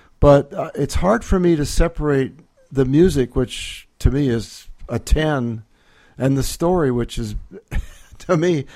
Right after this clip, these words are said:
about a five. You know, it's, it's, uh, I feel like I'm schizophrenic when I,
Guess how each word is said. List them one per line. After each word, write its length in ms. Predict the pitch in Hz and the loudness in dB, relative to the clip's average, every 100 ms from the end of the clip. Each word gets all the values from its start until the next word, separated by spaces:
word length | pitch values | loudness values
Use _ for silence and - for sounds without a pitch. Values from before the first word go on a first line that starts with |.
| - | -8
about 280 | 127 135 127 | 2 4 4
a 60 | |
five. 680 | 113 - 147 175 110 98 - - _ - - _ _ _ | 0 0 0 0 0 -4 -10 -20 _ -20 -20 _ _ _
You 120 | - 139 | -4 0
know, 140 | 139 | 2
it's, 340 | 127 - - | 0 0 -4
it's, 540 | - 139 - - - - | -2 -2 -2 -10 -16 -14
uh, 300 | 110 110 113 101 101 _ _ - - - | -8 -8 -8 -12 -20 _ _ -20 -10 -2
I 100 | 127 | 0
feel 180 | 165 | 2
like 200 | 147 123 | 2 0
I'm 140 | 120 110 | -2 -6
schizophrenic 800 | - 147 - 113 - 160 185 - | -6 -6 -4 -4 -2 -2 -2 -4
when 120 | 107 | -4
I, 120 | 107 | -4